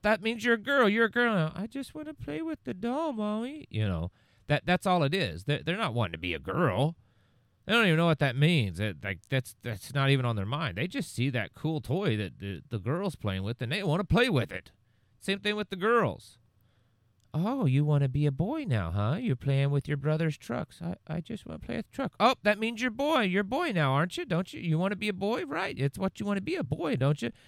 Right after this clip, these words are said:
"I just wanna play with brother's truck." Yeah, that's what we're dealing with. Those people, those people are gonna be coming after us too.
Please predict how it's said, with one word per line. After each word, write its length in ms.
"I 120
just 280
wanna 200
play 300
with 220
brother's 360
truck." 480
Yeah, 140
that's 320
what 180
we're 100
dealing 360
with. 180
Those 380
people, 600
those 240
people 300
are 40
gonna 180
be 120
coming 260
after 260
us 120
too. 240